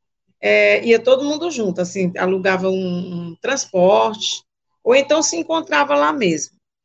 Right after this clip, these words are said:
na casa de show. Agora, reunião mesmo, a gente só fa-, só veio a fazer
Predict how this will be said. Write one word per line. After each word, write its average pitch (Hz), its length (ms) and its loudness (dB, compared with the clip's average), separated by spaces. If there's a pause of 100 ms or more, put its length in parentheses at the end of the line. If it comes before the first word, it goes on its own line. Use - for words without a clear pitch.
(160)
na 175 120 -6
casa 190 300 -2
de 202 120 -6
show. - 360 -4 (840)
Agora, 233 240 2
reunião 269 600 2
mesmo, 233 580 0
a 202 60 -4
gente 214 300 -8
só 202 200 -6
fa-, 185 420 -6
só 180 480 2
veio 196 240 0
a - 20 -6
fazer 185 680 0